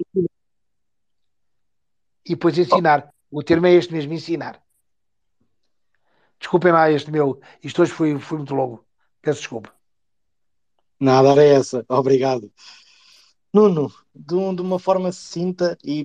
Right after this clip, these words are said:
Speaker 2: para fechar aqui o, o, os temas todos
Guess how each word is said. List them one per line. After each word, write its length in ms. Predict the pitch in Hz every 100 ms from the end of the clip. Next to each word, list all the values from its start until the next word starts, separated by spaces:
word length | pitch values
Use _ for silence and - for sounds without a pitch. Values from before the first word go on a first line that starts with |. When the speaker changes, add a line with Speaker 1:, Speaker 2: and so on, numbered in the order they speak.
| -
Speaker 2:
para 140 | 160
fechar 240 | - 156
aqui 280 | 151 - 151
o, 360 | 147 135 117 117
o, 320 | 143 135 135 -
os 180 | 156 -
temas 380 | 165 160 143
todos 500 | - 170 175 - -